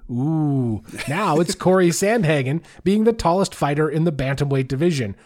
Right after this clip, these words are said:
What's next? Focusing on how extremely short a fighter is? Or am I bitching over nothing? Please, oh please, discourse." Now,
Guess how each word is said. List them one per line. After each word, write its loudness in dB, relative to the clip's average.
What's -4
next? -4
Focusing 0
on 2
how 0
extremely 2
short 0
a 0
fighter 0
is? 0
Or 0
am 2
I 0
bitching 0
over 2
nothing? 0
Please, -2
oh 2
please, -4
discourse." -4
Now, -4